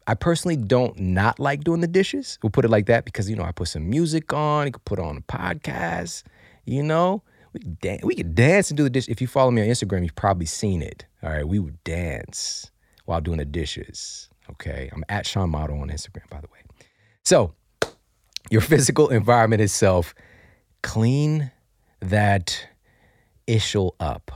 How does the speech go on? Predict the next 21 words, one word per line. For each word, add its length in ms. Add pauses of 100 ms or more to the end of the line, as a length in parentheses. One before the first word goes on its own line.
all 60
right? 180
Clean 300
it 160
up. 220 (1200)
So 140
your 160
physical 400
environment 540
itself. 580 (220)
And 100
another 280
thing 220
that 100
I 40
was 140
thinking 240
about 420
in 100
regards 500
to 440